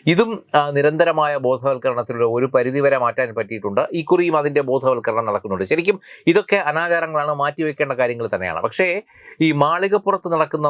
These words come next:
നാളികേരം ഉരുട്ടലും അവിടുത്തെ, ഏം, മലദൈവങ്ങൾക്കുള്ള ഈ മഞ്ഞൾ, ഏ, പൊടി തൂകലും, ആ, മണിമണ്ഡപത്തിലേക്കുള്ള ഭസ്മ അഭിഷേകവും ഇതൊക്കെ മാറ്റി നിർത്താൻ പറ്റുന്ന ഒരു കാര്യമാണോ എന്നുള്ളത് പുനഃപരിശോധിക്കേണ്ടിയിരിക്കുന്നു. ഇതിൽ ഈ സാധാരണഗതിയിൽ ഒരു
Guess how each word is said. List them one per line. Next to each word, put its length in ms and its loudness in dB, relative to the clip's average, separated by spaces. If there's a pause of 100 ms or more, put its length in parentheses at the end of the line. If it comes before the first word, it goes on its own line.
നാളികേരം 560 -2
ഉരുട്ടലും 380 -2 (100)
അവിടുത്തെ, 340 0 (540)
ഏം, 260 0 (400)
മലദൈവങ്ങൾക്കുള്ള 800 0 (160)
ഈ 40 -4 (100)
മഞ്ഞൾ, 280 0 (280)
ഏ, 40 4 (120)
പൊടി 160 2 (100)
തൂകലും, 380 4 (160)
ആ, 20 4 (260)
മണിമണ്ഡപത്തിലേക്കുള്ള 960 2
ഭസ്മ 240 0 (320)
അഭിഷേകവും 480 0
ഇതൊക്കെ 340 2 (220)
മാറ്റി 320 0
നിർത്താൻ 380 2
പറ്റുന്ന 280 0 (100)
ഒരു 140 -4
കാര്യമാണോ 460 2 (120)
എന്നുള്ളത് 360 2 (360)
പുനഃപരിശോധിക്കേണ്ടിയിരിക്കുന്നു. 1300 0 (100)
ഇതിൽ 140 0 (540)
ഈ 160 2 (100)
സാധാരണഗതിയിൽ 680 0
ഒരു 100 -4